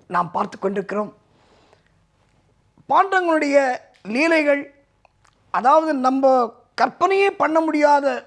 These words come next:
விஷயங்கள். ஏன்னா பக்தனுக்காக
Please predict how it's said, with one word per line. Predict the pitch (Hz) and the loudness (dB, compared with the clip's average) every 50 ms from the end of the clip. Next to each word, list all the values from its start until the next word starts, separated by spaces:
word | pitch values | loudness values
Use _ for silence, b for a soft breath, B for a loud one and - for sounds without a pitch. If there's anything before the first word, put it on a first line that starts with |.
| _ | _
விஷயங்கள். | - 180 - - 240 214 180 156 127 - _ _ _ _ _ _ _ _ _ _ _ _ _ _ - | -10 -8 -4 0 0 0 0 -2 -10 -16 _ _ _ _ _ _ _ _ _ _ _ _ _ _ -6
ஏன்னா | 214 269 302 320 285 - 98 175 311 - - _ _ _ _ _ _ _ - | -4 0 2 2 2 2 2 0 -4 -4 -8 _ _ _ _ _ _ _ -10
பக்தனுக்காக | 147 151 214 208 - - 339 330 320 302 320 302 302 302 294 302 320 - | -2 0 0 0 0 0 2 2 2 2 0 0 2 2 2 2 0 0